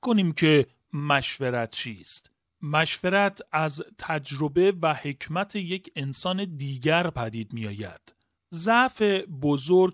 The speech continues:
در هر مشورت این است که هیچ کس دانا و آگاه به همه چیز نیست. هیچ مشاوری نمی‌تواند همه جوانب و واقعیت یک موضوع را دانسته یا تمام حکمت مورد نیاز را داشته باشد.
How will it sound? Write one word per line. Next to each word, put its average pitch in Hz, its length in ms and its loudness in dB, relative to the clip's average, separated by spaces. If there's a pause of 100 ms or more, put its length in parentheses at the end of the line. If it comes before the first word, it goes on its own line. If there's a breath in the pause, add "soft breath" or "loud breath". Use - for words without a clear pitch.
در 127 180 0
هر 175 320 -2
مشورت 131 760 -4
این 143 180 -4
است 131 240 -6
که 123 400 -4
هیچ 220 600 2
کس 165 400 -6 (100)
دانا 135 540 -2
و 135 120 -6 (180)
آگاه 127 680 2
به 127 100 -6
همه 107 320 -10
چیز 165 360 -8
نیست. 208 560 -2 (280)
هیچ 202 460 0
مشاوری 165 840 0
نمی‌تواند 185 920 -2
همه 175 680 -2
جوانب 143 760 0 (120)
و 143 40 2
واقعیت 135 920 0
یک 190 320 0
موضوع 147 360 0
را 135 100 6
دانسته 123 840 0
یا 139 100 6
تمام 175 640 -2
حکمت 160 680 -4
مورد 139 420 0
نیاز 131 720 0
را 208 80 4
داشته 139 340 -2
باشد. 101 460 -8